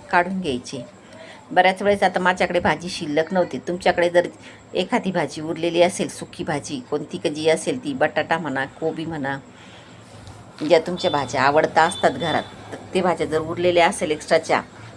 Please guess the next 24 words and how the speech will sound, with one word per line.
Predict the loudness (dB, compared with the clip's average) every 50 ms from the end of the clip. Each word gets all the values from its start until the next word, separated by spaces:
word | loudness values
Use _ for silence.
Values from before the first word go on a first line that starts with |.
| -6 -2 0
पत्ताकोबीची | 0 2 4 2 2 2 0 -4 -6 -6 -8 -6 -4
म्हणा, | -4 -2 2 2 2 2
पालकाची | 4 4 4 4 4 2 0 0 -2 -2 -6 -8
म्हणा, | -6 -4 -4 -4 -4 -8 -10 -10 -8
अशा, | -8 -4 -4 -4 -4 -6 -8 -16 -18 -18 -18 -18 -18 -18 -18 -18 -14 -12
तर | -12 -2 4
त्या, | 6 8 10 10 10 8 6 4 4
त्याही | 4 4 4 2 -2 -2
तुम्ही | -2 -2 0 0
याच्यात | 0 0 2 0 0 2
वापरू | 2 2 2 2 0 -6 -10
शकता | -6 -4 -6 -4 -2 -2 0
या | 2 2 2
रेसिपीला. | 0 -2 -4 -8 -10 -8 -6 -6 -6 -8 -12 -16 -18 -20 -20 -20 -20 -20 -18 -10 -8
आता | -4 -2 0 2
माझी | 2 2 2 0
भाजी | 0 0 0 0 -2 -4
संपलेली | -4 -4 -4 -2 -2 -2 0 0 -2
होती, | -2 -2 -2
माझ्याकडे | -2 -2 -2 -2 -4 -6 -6 -8
फक्त | -8 -6 -6
चपात्या | -4 -2 -2 0 0 0 0 2 0 0
उरलेल्या | 0 0 0 2 4 4 2
होत्या, | 2 2 0 -2 -2